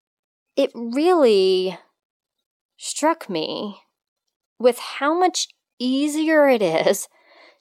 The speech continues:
to run through or walk through or tiptoe through the discomfort and walk yourself towards change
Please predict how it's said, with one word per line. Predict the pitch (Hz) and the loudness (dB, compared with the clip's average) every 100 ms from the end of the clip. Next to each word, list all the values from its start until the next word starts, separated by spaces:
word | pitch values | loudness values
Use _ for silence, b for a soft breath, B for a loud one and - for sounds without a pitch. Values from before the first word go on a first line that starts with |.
| b _ | b _
to | - - 240 226 226 190 | -8 -4 0 0 0 -4
run | 180 202 247 285 | 0 2 2 -2
through | 247 240 220 220 277 - | 2 4 6 6 4 4
or | 202 254 | 4 4
walk | 294 285 349 381 | 4 4 4 0
through | - 175 156 190 226 - | -2 0 4 2 0 0
or | 220 208 | 0 0
tiptoe | - 330 - - 165 | -4 -8 -4 0 0
through | 165 180 170 - - - - | -2 -2 0 0 -4 -10 -6
the | 190 | 0
discomfort | 196 196 - - 269 262 - - - - _ _ _ _ _ _ _ _ _ | 2 0 -2 0 0 0 -4 -4 -8 -16 _ _ _ _ _ _ _ _ _
and | 220 214 208 | 0 0 2
walk | 208 240 - | 4 2 0
yourself | 247 - 196 196 - | -4 0 0 0 -4
towards | 196 180 - - | -2 0 -2 -4
change | 247 269 190 - - - | 0 0 -2 -6 -8 -10